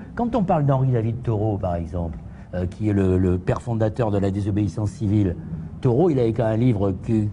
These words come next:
que tous les écolos américains et tous les écolos du monde connaissent, qui s'appelle Walden ou La vie dans les bois. C'était, euh, une école qui s'appelait le transcendantalisme avec un philosophe qui s'appelait Ralph Waldo Emerson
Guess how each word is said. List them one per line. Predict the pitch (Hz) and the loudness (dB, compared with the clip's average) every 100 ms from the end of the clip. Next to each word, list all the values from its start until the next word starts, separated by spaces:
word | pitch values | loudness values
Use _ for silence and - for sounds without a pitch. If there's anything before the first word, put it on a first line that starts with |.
| - | -2
que | 120 | -2
tous | 107 165 | 4 4
les | 143 127 117 107 | 4 4 2 0
écolos | 117 135 131 | 0 2 2
américains | 117 117 113 110 123 | 2 0 0 0 -2
et | |
tous | 113 | 0
les | 113 | 0
écolos | 113 120 110 | 0 0 0
du | 110 | 2
monde | 110 110 | 0 0
connaissent, | 113 170 220 - - - | 2 2 0 -4 -16 -6
qui | |
s'appelle | - 123 165 - - | -2 0 0 0 -2
Walden | 139 147 147 208 170 | 0 2 2 2 2
ou | |
La | 135 | 2
vie | 127 139 | 2 0
dans | 127 | 0
les | 120 | 0
bois. | 104 107 101 - - - - | 2 0 0 -4 -14 -16 -6
C'était, | - 147 165 147 143 | 0 2 2 0 2
euh, | 127 120 - - | 2 0 -8 0
une | 131 | 4
école | 135 127 208 196 | 4 4 2 0
qui | |
s'appelait | 113 117 151 | -2 2 2
le | 117 | 2
transcendantalisme | - 185 165 143 117 110 151 175 113 | 2 2 2 2 2 2 2 0 0
avec | 113 110 | 0 0
un | 101 | -2
philosophe | 107 101 131 143 | -2 0 0 0
qui | |
s'appelait | 110 101 | -4 -2
Ralph | 98 139 131 120 | 0 0 -2 0
Waldo | 117 113 120 | 0 2 2
Emerson | 110 107 - 104 92 | 2 -2 -2 -2 -2